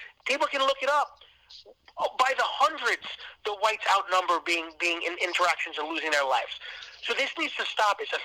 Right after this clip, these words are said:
fake narrative that causes, we create racism. Racism does not exist. We create it.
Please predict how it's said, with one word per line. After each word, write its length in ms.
fake 260
narrative 400
that 200
causes, 420
we 120
create 360
racism. 480
Racism 480
does 160
not 180
exist. 380
We 120
create 340
it. 160